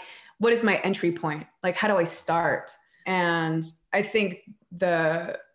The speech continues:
once I found my kind of own unique way, 'cause we all have our own unique ways of just, like, writing, doing production. You know, I'm sure if we, we look at anybody's, like, process, we're like, "What?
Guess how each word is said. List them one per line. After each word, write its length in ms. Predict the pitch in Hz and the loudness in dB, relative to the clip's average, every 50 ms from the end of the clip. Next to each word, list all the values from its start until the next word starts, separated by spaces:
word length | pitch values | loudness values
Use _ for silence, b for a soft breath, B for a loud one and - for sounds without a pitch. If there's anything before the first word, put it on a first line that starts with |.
| _ - | _ -8
once 540 | 190 185 220 226 233 233 214 - - - - | -2 0 2 4 4 2 2 -2 -8 -6 -2
I 140 | - 202 196 | 0 0 0
found 880 | 196 196 - - 185 185 190 185 185 185 180 180 180 180 180 180 - - b b b b b b b b b b b _ _ _ _ _ _ _ | 0 -2 -2 0 2 2 4 4 2 2 2 2 0 0 -2 -4 -6 -14 b b b b b b b b b b b _ _ _ _ _ _ _
my 880 | - 190 190 190 185 180 175 175 175 170 170 170 170 170 165 165 165 165 - | -4 0 0 2 4 4 4 4 4 4 4 4 4 2 2 -2 -6 -10 -10
kind 240 | - - 190 185 185 | -2 -2 0 0 0
of 100 | 170 165 - | 0 -2 -2
own 360 | - 185 185 190 190 185 180 | 0 0 2 2 2 2 0
unique 440 | 175 175 185 180 175 175 180 175 170 - | 0 0 0 0 0 0 -2 -4 -6 -6
way, 540 | 160 160 175 170 170 170 170 170 170 170 170 | -2 0 2 4 4 4 4 4 4 2 2
'cause 200 | 170 - 247 240 | 2 0 0 2
we 80 | 277 285 | 4 4
all 120 | 269 247 | 4 4
have 100 | 233 202 | 4 4
our 140 | 196 185 147 | 4 2 2
own 180 | 175 185 185 180 | 2 2 2 2
unique 320 | 180 180 175 170 170 170 | 2 2 0 0 0 0
ways 560 | 170 156 156 151 165 160 165 - - - - - | 0 2 4 2 2 0 -2 -4 -6 -8 -8 -4
of 280 | 165 156 151 151 165 - | -2 -2 -2 -2 -6 -8
just, 200 | - 170 160 - | -6 -4 -2 0
like, 240 | 170 151 147 - - | 0 0 -2 -2 -2
writing, 640 | - 165 165 160 170 160 160 160 160 160 160 160 - - 185 | 0 0 2 2 2 2 2 2 0 0 -2 -4 -8 -12 -8
doing 220 | 160 175 160 156 156 | -4 -2 -2 -2 0
production. 800 | 165 175 156 151 151 - - 175 160 160 156 156 156 175 - - | 0 0 0 0 -2 -2 -4 -2 -2 0 0 -2 -2 -4 -6 -6
You 100 | - 185 | -4 -2
know, 80 | 165 156 | -2 0
I'm 140 | 156 170 170 | -2 -2 -2
sure 180 | - 185 175 | 0 2 2
if 100 | 170 170 - - | 0 0 -4 -4
we, 280 | 196 208 196 180 165 - | -2 -2 0 0 -2 -2
we 100 | 196 240 | 0 2
look 200 | 233 240 226 240 | 2 2 4 4
at 140 | 226 190 170 - | 4 2 4 2
anybody's, 540 | 214 220 226 208 208 202 196 190 196 202 202 | 2 2 4 4 4 4 4 4 4 4 2
like, 200 | 180 175 180 - | 0 0 0 0
process, 520 | - 180 180 214 - 220 214 214 214 - | 2 2 2 2 4 2 2 2 2 0
we're 80 | 208 196 | 0 2
like, 280 | 185 165 160 - - | 2 0 -2 -6 -8
"What? 220 | 147 165 214 277 | -6 -4 -4 -6